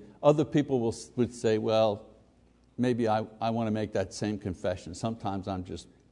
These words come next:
I'm just bored. Sometimes I just wish it was over."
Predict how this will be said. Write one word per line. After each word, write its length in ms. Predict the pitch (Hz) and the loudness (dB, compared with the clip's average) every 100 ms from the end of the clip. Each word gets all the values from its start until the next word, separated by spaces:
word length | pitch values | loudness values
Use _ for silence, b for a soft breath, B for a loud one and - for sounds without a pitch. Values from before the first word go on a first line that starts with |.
| _ - | _ -16
I'm 120 | 98 | -12
just 200 | 87 90 - 95 | -10 -12 -12 -6
bored. 300 | 104 87 85 | -4 -4 -6
Sometimes 420 | 110 98 117 107 | -8 -2 -2 -2
I 100 | 95 | -4
just 280 | 92 101 - | -4 -10 -8
wish 260 | 95 113 117 | -6 -4 -4
it 80 | 90 | -6
was 160 | 90 | 6
over." 380 | 123 190 135 | 12 12 12